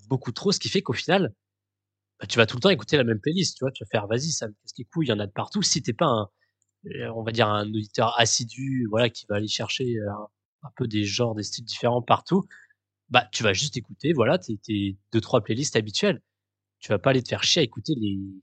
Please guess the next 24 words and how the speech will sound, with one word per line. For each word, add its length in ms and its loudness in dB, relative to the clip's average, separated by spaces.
quatre 180 0
cent 140 -2
mille 180 -2
playlists, 500 -6
euh, 160 -6
disponibles, 680 -4
euh, 200 -4
sur 180 -8
Spotify. 560 0
Surtout 280 -4
que 60 -4
c'est 280 -2
tout 160 0
le 60 -4
temps 140 6
les 100 4
mêmes 260 4
qui, 120 -8
au 40 -6
final, 240 0
sont 180 -8
mises 200 -2
en 140 0
avant 320 4